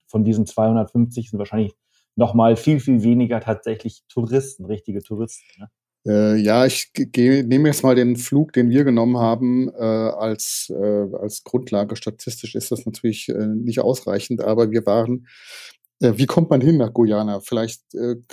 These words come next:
Speaker 2: mal kurzer Abriss. Äh, jetzt haben wir gelernt, wo es liegt, an der, an der karibischen Küste von Südamerika. Hinfliegen von Europa ist nicht so ganz trivial, denn es gibt keinen Direktflug, ähm, von Deutschland, Österreich, Schweiz.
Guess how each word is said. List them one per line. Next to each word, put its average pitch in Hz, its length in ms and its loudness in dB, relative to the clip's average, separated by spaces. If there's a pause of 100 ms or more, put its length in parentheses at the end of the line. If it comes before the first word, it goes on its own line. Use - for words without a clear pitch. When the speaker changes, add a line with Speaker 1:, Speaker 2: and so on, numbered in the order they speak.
Speaker 2:
mal 123 140 -2
kurzer 139 380 0
Abriss. - 480 -4
Äh, 117 140 2
jetzt 120 160 -2
haben 123 120 0
wir 123 160 2
gelernt, 120 400 -2
wo 127 80 0
es 127 140 -8
liegt, 127 320 -8
an 117 100 -2
der, 113 260 -2
an 107 120 -4
der 107 100 -4
karibischen 123 480 -4
Küste 117 720 -2
von 113 180 -4
Südamerika. 123 840 -2 (220)
Hinfliegen 127 800 -2 (260)
von 120 180 -2
Europa 120 360 0
ist 123 180 -4
nicht 135 180 -10
so 127 120 -2
ganz 120 500 -6
trivial, 110 640 0
denn 110 260 -6
es 110 140 -10
gibt - 240 -16
keinen 113 160 -6
Direktflug, 110 720 -8 (680)
ähm, 104 600 0 (180)
von 107 760 0
Deutschland, 110 440 0
Österreich, 110 480 -4
Schweiz. 107 680 -2